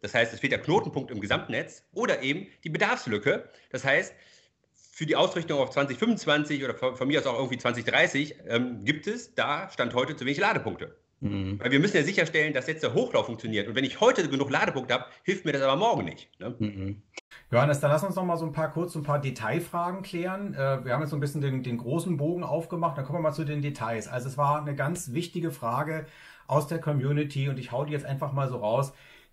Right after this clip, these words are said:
Speaker 3: Gibt's dann an den Hubs nur C C S oder wird es auch chademo-Anschlüsse geben?
Speaker 1: Ja, ich hatte immer gehofft, dass die Frage nie wieder kommt, ne? Ähm, es ist ja quasi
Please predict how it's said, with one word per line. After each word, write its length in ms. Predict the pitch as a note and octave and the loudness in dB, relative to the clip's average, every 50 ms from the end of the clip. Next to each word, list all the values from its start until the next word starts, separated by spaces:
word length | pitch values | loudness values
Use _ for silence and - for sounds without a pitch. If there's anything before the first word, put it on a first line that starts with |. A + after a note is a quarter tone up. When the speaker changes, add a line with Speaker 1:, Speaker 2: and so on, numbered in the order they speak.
| _ | _
Speaker 3:
Gibt's 340 | - D#3 F3 F3 - - - | 4 4 4 4 2 -4 -2
dann 220 | - C#3+ D3+ E3 | -2 -2 0 -2
an 220 | - - C3+ D3 D3 | -4 -4 -4 -2 -2
den 300 | C#3 C#3+ C#3+ B2 G#2+ A#2 | -2 -2 -2 -2 -2 -4
Hubs 420 | C3 C3+ - - - - - _ _ _ _ _ - | -6 -6 -6 -10 -12 -14 -16 _ _ _ _ _ -4
nur 580 | - C#3 B2 C#3+ E3+ F3+ F3+ F3 F3+ F3 - - _ _ _ | -2 0 0 2 2 2 2 0 -2 -6 -10 -16 _ _ _
C 200 | - - C3+ C3+ | -4 -2 -2 -2
C 180 | - B2+ A#2+ | -2 -4 -4
S 340 | A2 C3 E3 E3 - - - - | -2 -2 -4 -4 -6 -10 -12 -8
oder 260 | - C3+ C#3+ C#3 C3 | -4 -2 0 0 0
wird 180 | C3 C#3 C3+ C#3 | 0 0 -2 -2
es 180 | C#3 C3+ - | -4 -8 -6
auch 300 | - A#2+ B2 B2 - - | -4 -4 -4 -4 -6 -8
chademo-Anschlüsse 920 | - - C3+ B2 G#2+ A#2 A#2+ B2 B2+ B2 F#2 G2 G2+ G2 A2 A2 F#2+ - F#2+ | -8 -4 -4 -2 -2 0 0 0 -2 -2 -4 -6 -8 -8 -8 -10 -10 -10 -12
geben? 420 | E2+ E2+ E2+ E2+ E2+ E2 E2+ F2+ - - - _ _ _ _ _ _ _ _ _ _ _ _ _ _ _ _ _ - | -12 -10 -10 -10 -10 -12 -12 -14 -18 -20 -20 _ _ _ _ _ _ _ _ _ _ _ _ _ _ _ _ _ -10
Speaker 1:
Ja, 100 | - G#2 | -8 -6
ich 120 | F#2+ - | -4 -2
hatte 140 | A2 A2+ A2+ | 0 0 2
immer 140 | A2 A2 G2 | 4 4 6
gehofft, 200 | F#2 G2+ G#2 - | 6 4 4 4
dass 80 | G#2 - | 0 -2
die 80 | G2 | -2
Frage 240 | - - G2+ F#2+ G2 | 0 2 2 4 4
nie 100 | F#2+ G2 | 4 2
wieder 160 | G2+ F2+ G#2 | 2 0 0
kommt, 320 | - - F#2 E2+ E2 - - | 0 0 -2 -2 -2 -6 -6
ne? 180 | E2+ F2 - - - _ _ - | -6 -6 -6 -8 -14 _ _ -4
Ähm, 300 | F2+ E2+ E2 D#2+ D#2 D#2+ - - - _ - - | -2 -2 0 -2 -4 -6 -10 -18 -20 _ -16 -10
es 160 | - F#2 D2+ | -10 -6 -6
ist 120 | G2 G#2 - | -2 4 6
ja 120 | A2 G2+ | 6 6
quasi 400 | G2 - A2+ G#2 G#2 G2+ G2+ G2 | 6 6 4 4 4 4 2 0